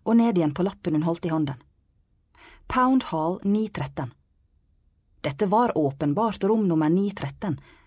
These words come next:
men det var ikke sikkert at det var Pound Hall. Alle studenthjem så prikk like ut, som om de var kommunale boligblokker for eldre mennesker. Kath burde kanskje prøve å få tak i faren før han bar opp resten av kassene. "Du må være Cather",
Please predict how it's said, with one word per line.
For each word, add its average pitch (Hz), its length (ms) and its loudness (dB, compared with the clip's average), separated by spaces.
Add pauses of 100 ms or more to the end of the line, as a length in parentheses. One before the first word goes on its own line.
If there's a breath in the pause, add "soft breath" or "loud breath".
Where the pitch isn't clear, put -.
(120)
men 165 100 -4
det 151 120 0
var 262 140 0
ikke 302 120 -6
sikkert - 380 -4
at 240 80 -4
det 226 140 -2
var 233 180 0
Pound 214 400 0
Hall. 175 220 -4 (880 loud breath)
Alle 180 160 4
studenthjem 175 560 0
så 147 180 -2
prikk 208 320 -8
like 143 300 -4
ut, - 220 -14 (100)
som 175 240 2
om 165 80 4
de 160 80 2
var 156 180 0
kommunale 180 520 2
boligblokker 143 760 0
for 131 100 -2
eldre 160 300 0
mennesker. 131 400 -2 (1200 loud breath)
Kath 202 260 -2
burde 156 240 0
kanskje 175 320 0
prøve 180 300 2
å - 20 -12
få 180 140 -4
tak 208 320 0
i 151 80 -4
faren 190 400 0
før 180 220 0
han 170 100 4
bar 151 240 2
opp 175 160 -4
resten 175 260 -2
av 143 120 -2
kassene. 143 360 -4 (1700 loud breath)
"Du 233 180 4
må 330 140 8
være 190 180 2
Cather", 226 400 -4